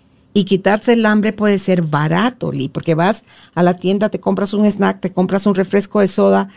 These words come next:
y a lo mejor eso te sale más barato que ir a comprar un tiempo de comida a una de estas cafeterías y no digamos si vas a un restaurante o si ya decides comer orgánico en tu casa. Entonces, cuando tú comparas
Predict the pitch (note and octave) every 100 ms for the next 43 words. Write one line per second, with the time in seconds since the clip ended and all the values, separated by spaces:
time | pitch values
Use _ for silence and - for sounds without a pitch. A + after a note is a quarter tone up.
0 | - - - G3 F3+ F3 G#3 G#3 B3 A#3
1 | F#3 - A#3+ C#4 B3+ D3+ D3+ _ _ _
2 | _ _ E3 F#3+ F#3+ G#3+ G#3 A#3 A#3+ G3+
3 | F3 F3+ F3+ F3+ E3+ F3 F#3 - G3+ G3+
4 | G3 F#3 G3 F#3+ F#3+ G#3+ G3+ G3+ A3 -
5 | - - G#3 G#3 G3 G3 G3+ G3+ G3+ G3+
6 | G3+ G3 F#3+ F3+ G#3+ - G#3+ F#3+ F3+ F3
7 | F3+ G#3 - E3+ F3 F3 F#3 F3+ F3 E3
8 | C#3+ D#3+ F#3+ G3+ A#3+ - - - - G3+
9 | A#3 B3 _ - F3+ E3 E3 E3 E3+ F3
10 | F3 D#3 D3+ D3 C#3+ F#3 A3 G3 F#3 E3+
11 | E3 - G#3+ A3+ A3+ - E3 E3+ E3+ G3
12 | - _ _ _ _ _ _ - F3+ F3
13 | F3 - C#4+ E4+ E4 - A3+ F#3 E3+ F3+
14 | -